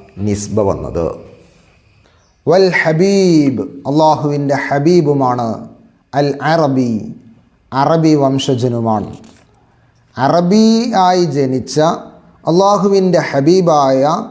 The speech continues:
ഷഫീആയ മുഹമ്മദുർ റസൂലുള്ളാഹി സ്വല്ലല്ലാഹു അലൈഹി വസല്ലമ തങ്ങളുടെ പേരിൽ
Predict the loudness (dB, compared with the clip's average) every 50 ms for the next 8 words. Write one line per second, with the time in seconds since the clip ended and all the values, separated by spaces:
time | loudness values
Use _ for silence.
0 | -16 -20 -20 -20 _ _ _ _ _ _ -8 0 2 2 2 2 2 2 4 4
1 | 4 4 2 2 2 2 2 2 2 2 0 0 -2 -6 -10 -16 -20 -12 -8 -8
2 | -6 -2 0 0 2 2 4 4 2 2 2 2 0 0 2 2 4 4 4 2
3 | 2 2 2 2 0 0 -4 -4 -2 0 2 2 2 2 2 2 2 2 0 0
4 | -2 -2 0 0 0 0 0 -2 -4 -2 -2 -2 -2 -2 -2 -2 -2 -2 -2 -2
5 | -2 -2 0 0 0 2 2 2 2 2 2 2 4 2 2